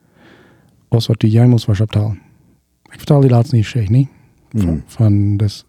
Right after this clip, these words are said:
Speaker 1: maand alleen in het hospital.
Speaker 2: Ja, dat is het.
Speaker 1: Weer een beetje in het hospital, maar ons uit, dat is beziet ons, toen, eh, weer een maand,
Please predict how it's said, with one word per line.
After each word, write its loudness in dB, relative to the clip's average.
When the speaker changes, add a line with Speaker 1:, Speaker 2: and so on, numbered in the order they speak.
Speaker 1:
maand 4
alleen 4
in 2
het 2
hospital. 0
Speaker 2:
Ja, -4
dat -4
is -8
het. -4
Speaker 1:
Weer 2
een 2
beetje 0
in 0
het 4
hospital, 4
maar 4
ons 2
uit, 2
dat 0
is -6
beziet 2
ons, -2
toen, -4
eh, -2
weer -2
een 0
maand, 2